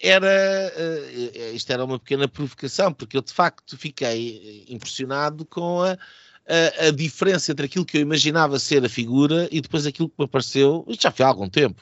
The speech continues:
entretanto eu já, já tinha visto o, o, o Pedro Nuno Santos, mas eu até acho que já falei sobre isso aqui.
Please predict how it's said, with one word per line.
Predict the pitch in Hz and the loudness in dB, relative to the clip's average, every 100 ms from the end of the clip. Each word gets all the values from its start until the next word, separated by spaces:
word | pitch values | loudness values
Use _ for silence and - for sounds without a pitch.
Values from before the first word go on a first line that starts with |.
| _ | _
entretanto | 58 73 82 - 101 95 | -16 -16 -16 -14 -14 -10
eu | 98 | -8
já, | 95 76 - | -8 -10 -14
já | 82 - | -20 -16
tinha | 92 | -16
visto | 87 92 - 76 | -14 -14 -16 -16
o, | 80 80 85 82 - _ _ _ _ _ _ - | -12 -10 -10 -12 -18 _ _ _ _ _ _ -8
o, | 113 101 95 | -4 -2 -4
o | 104 | -6
Pedro | 90 117 104 | -2 -2 0
Nuno | 110 92 | -4 -4
Santos, | 80 73 127 | -8 -8 -2
mas | 135 117 | 2 2
eu | 123 123 123 | 0 2 2
até | 135 | 4
acho | 127 | 4
que | - | 2
já | 117 | -2
falei | 117 | -2
sobre | 110 107 98 | -2 -4 -6
isso | - | -10
aqui. | - | -12